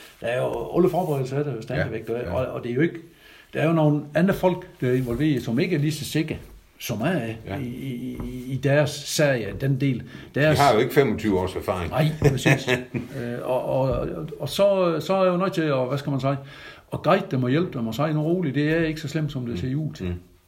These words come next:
Speaker 1: Og det, det plejer jeg, altså, det er jo, det er jo godt, øh, godt, øh, stort set altid. Vi har, vi har haft nogle ting, men vi har aldrig haft noget, hvor det er blevet,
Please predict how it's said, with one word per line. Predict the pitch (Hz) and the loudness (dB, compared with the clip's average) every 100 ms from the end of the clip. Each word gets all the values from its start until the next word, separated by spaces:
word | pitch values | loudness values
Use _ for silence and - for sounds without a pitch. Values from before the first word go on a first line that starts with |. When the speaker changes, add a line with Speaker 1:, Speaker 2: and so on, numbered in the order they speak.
| _ _ _ _ | _ _ _ _
Speaker 1:
Og | - 123 - | -8 -6 -6
det, | 104 - | -8 -10
det | 101 98 | -12 -8
plejer | 107 120 | -4 -2
jeg, | 110 98 110 113 113 | -2 -6 -8 -10 -12
altså, | - 110 107 | -10 -8 -2
det | 127 | 0
er | |
jo, | 127 123 - - - - - - | 2 0 -4 -16 -20 -20 -12 -2
det | |
er | 131 | 2
jo | |
godt, | 143 143 135 - 117 117 | 4 4 2 -4 -8 -4
øh, | |
godt, | 131 139 - 143 | 0 0 0 -12
øh, | 135 113 113 113 - - - | -10 -8 -8 -10 -12 -16 -8
stort | 143 123 | -4 -4
set | 104 107 | -4 -4
altid. | 113 127 113 113 | -4 -4 -2 -2
Vi | 113 | 0
har, | 120 147 | -2 -2
vi | 135 | 0
har | 127 | 0
haft | 127 170 | 0 0
nogle | 131 131 | 0 -2
ting, | 160 | 0
men | 131 120 | 0 0
vi | 127 | 0
har | |
aldrig | 156 180 | 2 2
haft | 170 170 | 2 0
noget, | 151 | 0
hvor | 139 | 0
det | 123 | -2
er | |
blevet, | 120 120 | -2 -2